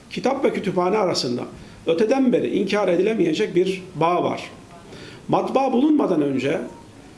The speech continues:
şifahi kültürün yanı başında özellikle seçkin kesim için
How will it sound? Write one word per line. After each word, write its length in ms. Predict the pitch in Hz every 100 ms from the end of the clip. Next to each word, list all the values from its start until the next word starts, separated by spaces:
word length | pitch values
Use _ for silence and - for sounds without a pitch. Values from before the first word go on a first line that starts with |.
| -
şifahi 680 | - 180 190 196 170 254 247
kültürün 520 | 170 - 135 170 - -
yanı 220 | 151 143
başında 380 | 123 120 123 135
özellikle 680 | 220 202 185 185 180 175 170 - - -
seçkin 440 | - 175 180 240
kesim 320 | 190 156 143 135
için 380 | - 180 208